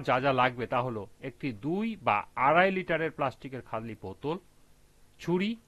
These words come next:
বিকার, তুলা অথবা সুতি কাপড়, কয়লা, মোটা ও চিকন দানার বালি, কিছু নুড়ি পাথর এবং কাদা মিশ্রিত দূষিত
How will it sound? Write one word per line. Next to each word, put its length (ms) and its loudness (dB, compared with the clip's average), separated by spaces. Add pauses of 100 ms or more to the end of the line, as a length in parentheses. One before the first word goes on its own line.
(180)
বিকার, 380 4 (360)
তুলা 300 4 (400)
অথবা 280 0 (380)
সুতি 320 -8
কাপড়, 300 2 (480)
কয়লা, 340 4 (500)
মোটা 360 4 (420)
ও 20 2 (300)
চিকন 380 -4
দানার 240 0 (100)
বালি, 280 -2 (540)
কিছু 180 -6 (100)
নুড়ি 300 -4
পাথর 260 4 (280)
এবং 180 2 (800)
কাদা 400 8
মিশ্রিত 540 -6 (560)
দূষিত 420 -8